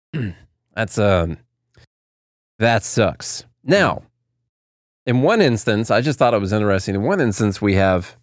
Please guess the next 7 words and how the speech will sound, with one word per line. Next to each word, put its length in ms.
guy 140
rings 280
the 60
wrong 240
doorbell, 500
gets 160
killed 380